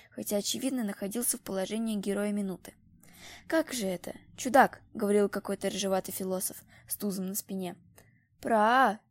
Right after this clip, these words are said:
чудак! Ведь ежели сказываешь, к примеру, Бога нет, так что же есть, по-твоему, а?» «Ничего», — отрезал тот коротко и ясно. Ничего. Выходит, что камышинский мещанин сужден,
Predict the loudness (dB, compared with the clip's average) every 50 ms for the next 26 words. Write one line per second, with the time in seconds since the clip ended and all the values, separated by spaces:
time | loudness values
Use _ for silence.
0 | _ _ _ -16 -12 -8 -8 -8 -8 -10 -16 -20 -20 -20 -20 -20 _ _ -14 -10
1 | 0 2 4 4 4 4 2 2 2 2 2 2 2 2 0 -2 -2 -4 -6 -6
2 | -6 -4 -2 -2 0 0 0 0 2 2 2 2 2 -2 -4 -2 -2 -2 -4 -4
3 | -6 -12 -20 -20 -20 -20 -10 -10 -10 -10 -6 -4 -4 -2 0 0 0 0 0 0
4 | -2 -4 -10 _ _ _ -8 -8 -4 2 2 4 4 2 0 -6 -12 _ _ _
5 | _ _ _ _ _ -6 -4 -4 -4 -4 -10 _ _ _ _ _ _ _ _ _
6 | _ -14 -12 -6 -2 0 0 2 4 2 2 2 0 _ _ -6 -4 -4 -2 0
7 | 0 0 2 0 -2 -2 -2 -6 -8 -6 -6 -4 -4 -4 -4 -6 -8 -6 -4 -2
8 | -2 -2 -4 -4 -8 -12 -14 -18 -20 -20 -20 _ _ _ _ -20 -20 -20 _ _
9 | -20 -20 -20 -20 -20 -16 _ -8 -6 -2 0 2 2 2 2 0 -4 -8 _ _
10 | _ _ _ _ -12 -2 0 0 0 0 -2 -10 -20 _ -20 -20 -20 _ -14 -6
11 | -4 2 4 6 6 6 4 2 0 -2 -4 -4 -4 -4 -4 -4 -4 -6 -4 -4
12 | -4 -4 -6 -6 -8 -8 -4 -2 -2 -2 -2